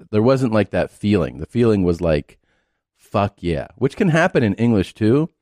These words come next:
I feel like it's more regular or normal when you travel abroad. It's almost like they're like, "You're fucking, you came all this way?"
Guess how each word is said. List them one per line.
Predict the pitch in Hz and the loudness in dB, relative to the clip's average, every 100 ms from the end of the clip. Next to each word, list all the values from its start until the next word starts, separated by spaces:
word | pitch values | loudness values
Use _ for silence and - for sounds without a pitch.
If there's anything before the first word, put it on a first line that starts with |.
| _ _ _ _ _ _ | _ _ _ _ _ _
I | 123 | -6
feel | - 165 | 0 2
like | 147 127 | 4 2
it's | 117 120 | 0 0
more | 120 123 | 0 2
regular | 113 113 117 113 107 101 - | 2 2 2 2 2 0 0
or | 98 90 | -2 -2
normal | 98 104 113 110 104 | -2 0 2 2 2
when | 98 92 | 2 2
you | 92 92 87 85 - | 2 2 2 -2 -8
travel | - 92 95 90 | -4 0 2 0
abroad. | 78 78 87 101 113 _ _ _ _ | 0 0 2 0 -4 _ _ _ _
It's | |
almost | 107 104 107 | -2 0 -2
like | 95 | -2
they're | 98 95 | 0 2
like, | 90 85 - _ _ _ - | 2 0 -2 _ _ _ -6
"You're | 127 | -6
fucking, | - 160 - 127 | -4 -6 -6 -6
you | 123 | -6
came | - 156 139 | -2 -2 0
all | 113 127 | 0 0
this | 123 107 | -2 0
way?" | 107 135 165 | 0 0 -2